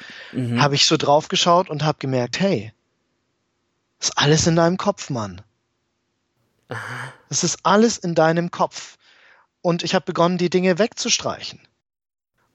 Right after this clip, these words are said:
Speaker 1: Ja.
Speaker 2: Ich hab eins nach dem anderen, Tag für Tag, ich hab immer mal wieder drauf geschaut,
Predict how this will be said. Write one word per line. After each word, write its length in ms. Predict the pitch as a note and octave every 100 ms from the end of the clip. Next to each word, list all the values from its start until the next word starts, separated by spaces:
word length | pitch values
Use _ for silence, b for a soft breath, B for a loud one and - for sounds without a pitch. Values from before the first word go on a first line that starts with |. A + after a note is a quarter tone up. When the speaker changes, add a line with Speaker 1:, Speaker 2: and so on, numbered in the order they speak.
| -
Speaker 1:
Ja. 240 | C#3+ C3+ - -
Speaker 2:
Ich 160 | F3
hab 140 | G#3 -
eins 440 | F3 A3 B3+ B3
nach 120 | G3 F3
dem 200 | G3 F#3
anderen, 720 | F3 G3+ F#3+ F#3 F#3+ F#3+ F#3 -
Tag 340 | - E3+ F#3
für 140 | - D3+
Tag, 460 | F#3+ G3 G3 G3
ich 100 | -
hab 120 | D#3 D3
immer 200 | D3 C#3+
mal 160 | C#3
wieder 180 | C3+ C#3
drauf 340 | C3+ D3+ D#3+ -
geschaut, 480 | - D#3 D3+ D3+